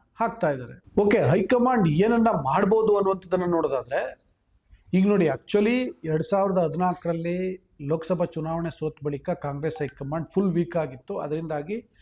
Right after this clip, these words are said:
ಸಿದ್ದರಾಮಯ್ಯ ಹಿಂದಿನ ಅವಧಿನಲ್ಲೂ ಮುಖ್ಯಮಂತ್ರಿ ಆಗ್ಲಿಕ್ಕೆ ಸಾಧ್ಯ ಆಯ್ತು, ಇನ್‌ಫ್ಯಾಕ್ಟ್ ಈ ಅವಧಿನಲ್ಲೂ ಕೂಡ ಮುಖ್ಯಮಂತ್ರಿ ಆಗ್ಲಿಕ್ಕೆ ಸಾಧ್ಯ ಆಯ್ತು. ಆದ್ರೆ ರಾಹುಲ್ ಗಾಂಧಿ ಅವರು ಪ್ರವರ್ಧಮಾನಕ್ಕೆ ಬರ್ತಿದ್ದಂಗೆ, ಅಂದ್ರೆ ಅವರೊಂದು ಫಾರ್ಮ್‌ಗೆ ಬರ್ತಿದ್ದಂಗೆ ಪರಿಸ್ಥಿತಿ ಸ್ವಲ್ಪ ಬದಲಾಗಿದೆ.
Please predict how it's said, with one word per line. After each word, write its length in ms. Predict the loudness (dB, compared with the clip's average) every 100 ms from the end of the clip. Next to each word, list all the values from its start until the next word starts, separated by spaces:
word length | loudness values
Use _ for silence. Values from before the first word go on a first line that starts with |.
| _ _ _
ಸಿದ್ದರಾಮಯ್ಯ 520 | -6 0 0 0 -4 -4
ಹಿಂದಿನ 340 | -4 -4 -2
ಅವಧಿನಲ್ಲೂ 520 | -4 -6 -10 -6 -4 -6
ಮುಖ್ಯಮಂತ್ರಿ 540 | -8 -6 -4 -4 -4
ಆಗ್ಲಿಕ್ಕೆ 300 | -4 -4 -6
ಸಾಧ್ಯ 300 | -6 -4 -4
ಆಯ್ತು, 440 | -6 -6 -6 -6
ಇನ್‌ಫ್ಯಾಕ್ಟ್ 500 | -4 -4 0 -2 -2
ಈ 80 | -2
ಅವಧಿನಲ್ಲೂ 500 | 0 -2 -6 -8 -10
ಕೂಡ 180 | -10 -8 -8 -12 -20 -20 -20 _ _
ಮುಖ್ಯಮಂತ್ರಿ 480 | -2 0 0 -2 -2
ಆಗ್ಲಿಕ್ಕೆ 320 | -2 -2 -6
ಸಾಧ್ಯ 300 | -4 -4 -4
ಆಯ್ತು. 280 | -8 -8 -20 _ _ _ _ _ _ -2
ಆದ್ರೆ 300 | 0 2 2
ರಾಹುಲ್ 320 | 2 2 2
ಗಾಂಧಿ 420 | 2 0 0 0
ಅವರು 260 | 0 2 -2 -4 _ _
ಪ್ರವರ್ಧಮಾನಕ್ಕೆ 800 | 0 2 2 2 2 2 0 -6
ಬರ್ತಿದ್ದಂಗೆ, 640 | -6 -6 -8 -6 -6 -2 -4
ಅಂದ್ರೆ 240 | -2 -2
ಅವರೊಂದು 420 | 0 0 -2 -6 -10 -2
ಫಾರ್ಮ್‌ಗೆ 460 | 0 2 0 0
ಬರ್ತಿದ್ದಂಗೆ 840 | 0 -2 -6 -6 -6 -6 -10 -10 _ -6
ಪರಿಸ್ಥಿತಿ 400 | -6 -6 -10 -8
ಸ್ವಲ್ಪ 320 | -4 -2 -2
ಬದಲಾಗಿದೆ. 800 | -4 -4 -4 -6 -12 -20 _